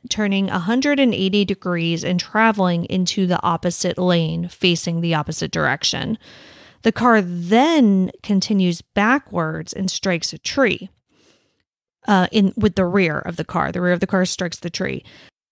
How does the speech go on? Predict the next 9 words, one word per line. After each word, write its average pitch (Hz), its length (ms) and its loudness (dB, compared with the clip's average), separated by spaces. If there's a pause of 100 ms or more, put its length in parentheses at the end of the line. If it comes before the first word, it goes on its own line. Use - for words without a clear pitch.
(140)
This 269 300 2
impact 190 460 0
causes 190 340 0
the 190 80 -2
car 190 260 -4
to 180 100 0
spin 240 600 2
once 185 280 0
again, 185 680 2